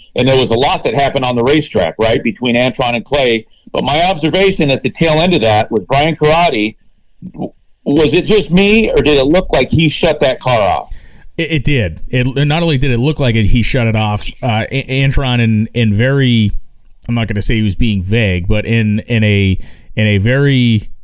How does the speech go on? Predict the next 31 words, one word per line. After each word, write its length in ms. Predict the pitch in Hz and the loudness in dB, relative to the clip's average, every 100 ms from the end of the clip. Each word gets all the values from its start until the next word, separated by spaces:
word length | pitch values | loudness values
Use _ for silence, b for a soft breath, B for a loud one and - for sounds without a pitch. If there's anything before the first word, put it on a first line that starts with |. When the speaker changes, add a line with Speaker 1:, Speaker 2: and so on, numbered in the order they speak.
| - | -6
Speaker 2:
gentle 520 | 113 143 147 131 113 | -2 0 0 0 2
way, 320 | 127 110 98 | 2 2 0
intimated 600 | 104 143 135 123 113 107 101 | 0 2 2 2 2 2 0
that 160 | - | 2
that 200 | 120 110 | 0 0
had, 120 | 101 - | -4 -4
that 180 | 117 107 | -2 0
had 100 | 90 | 0
happened. 460 | 104 90 - - - - | 2 2 2 0 -4 -2
Um, 420 | 117 107 98 95 - - | 0 2 0 -2 -6 -6
and, 320 | 123 113 107 | 0 2 0
and 160 | 107 120 | 0 0
the 60 | 131 | 2
way 140 | 143 | 2
he 100 | 131 | 2
told 240 | 101 120 | 2 2
me 140 | 127 113 | 2 0
last 260 | 113 104 | 0 2
week 140 | 127 110 | 2 0
on 60 | |
the 60 | 95 | 0
podcast 520 | 113 120 107 101 98 | 0 0 0 0 0
was 140 | 107 - | 0 0
to 100 | 101 | -2
say 300 | - 127 117 | 0 2 2
that, 400 | 104 90 98 - B B B B | 2 0 0 -2 B B B B
uh, 180 | 107 95 | -2 0
Clay 300 | - 139 143 | 0 0 2
came 240 | 135 120 | 2 2
over, 340 | 113 110 113 110 | 2 2 2 0
and, 180 | 101 | 0